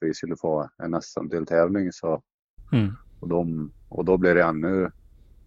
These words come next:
Speaker 1: mer tryck på, på, på oss.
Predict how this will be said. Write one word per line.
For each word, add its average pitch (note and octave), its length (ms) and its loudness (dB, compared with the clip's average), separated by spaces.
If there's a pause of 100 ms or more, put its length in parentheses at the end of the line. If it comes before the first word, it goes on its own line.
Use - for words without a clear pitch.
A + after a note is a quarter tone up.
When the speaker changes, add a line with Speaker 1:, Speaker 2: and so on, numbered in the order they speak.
(200)
Speaker 1:
mer F2 220 0
tryck - 380 -4
på, D#2+ 300 0 (560)
på, E2+ 440 2
på F2 140 2
oss. - 340 -8